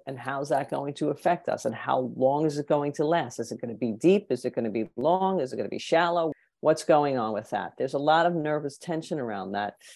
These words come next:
right? And I think you said it earlier, none of us can see more than two to three months out now. We used to plan for six months, even a year at one point,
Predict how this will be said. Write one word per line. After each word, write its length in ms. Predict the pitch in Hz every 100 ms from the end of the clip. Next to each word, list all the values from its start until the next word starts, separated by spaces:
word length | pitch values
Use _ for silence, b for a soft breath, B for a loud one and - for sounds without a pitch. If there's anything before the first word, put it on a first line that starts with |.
| - -
right? 180 | 123 120
And 80 | 131
I 80 | 131
think 240 | 180 175
you 80 | 160
said 220 | - 127
it 80 | 123
earlier, 520 | 185 202 139 120 123 _ b b _ _ _ _ _ _ _ -
none 300 | 180 208 254
of 140 | 180
us 480 | 110 104 - - - -
can 200 | 165 147
see 340 | 147 - 156 147
more 340 | 147 151 151
than 400 | 139 135 135 131 -
two 200 | 196 160
to 60 |
three 240 | - 156 135
months 280 | 131 127
out 300 | 127 117 -
now. 240 | 107 85 - _ _ _ b 190
We 140 | 254
used 180 | 320 -
to 80 | 170
plan 520 | - 175 196 185 151
for 460 | - 143 135 135 - b _ _ _ _ -
six 400 | - 208 196 175
months, 480 | 170 - - - - _ _ -
even 240 | 185 185
a 60 | 139
year 460 | 120 156 262 - - _ -
at 140 | 123
one 200 | 127 113
point, 320 | - 107 -